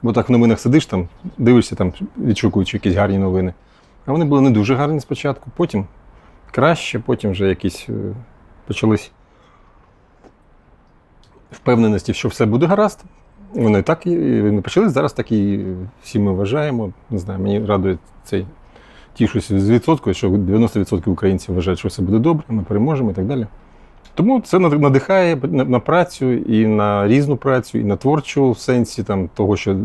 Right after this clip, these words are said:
чим за-, займався завжди. І, е, на ту, що зараз, е, диктує нам, е,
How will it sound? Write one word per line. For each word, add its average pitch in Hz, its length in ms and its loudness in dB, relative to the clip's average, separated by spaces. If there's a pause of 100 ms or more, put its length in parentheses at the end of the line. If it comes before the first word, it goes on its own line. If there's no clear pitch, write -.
(140)
чим 101 220 -2
за-, 101 240 -2
займався 98 460 0
завжди. 131 400 0 (800)
І, 101 480 2 (100)
е, 95 240 0
на 107 120 0
ту, 156 140 2
що 120 240 0
зараз, 113 500 2
е, 107 240 2
диктує 107 400 0
нам, 104 440 -2
е, - 40 -4